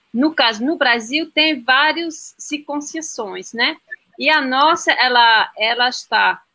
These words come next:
no Norte, Nordeste, Brasília e também a Guiana Francesa, né?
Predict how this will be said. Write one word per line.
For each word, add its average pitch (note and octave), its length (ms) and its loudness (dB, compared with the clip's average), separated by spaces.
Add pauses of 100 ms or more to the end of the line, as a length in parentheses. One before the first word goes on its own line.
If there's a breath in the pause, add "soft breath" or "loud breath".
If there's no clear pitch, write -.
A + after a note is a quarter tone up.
(100)
no C4 240 -4
Norte, C#4+ 760 0
Nordeste, C4 1000 -2
Brasília C#4 760 -2 (200)
e F#4 140 -2
também D#4 320 2
a D4+ 100 0
Guiana C4 480 -2
Francesa, G#3 680 -8 (120)
né? A3 240 -4